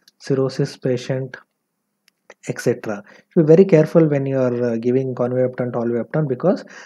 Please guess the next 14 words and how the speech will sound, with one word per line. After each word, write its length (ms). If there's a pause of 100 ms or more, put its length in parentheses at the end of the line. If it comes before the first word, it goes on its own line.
(140)
rapid 320
correction 400
of 160
the 60
hyponatremia 840
can 240
lead 380
to 260 (340)
osmotic 600
demyelination 880
as 220
well 120
as 220 (400)
thrombotic 680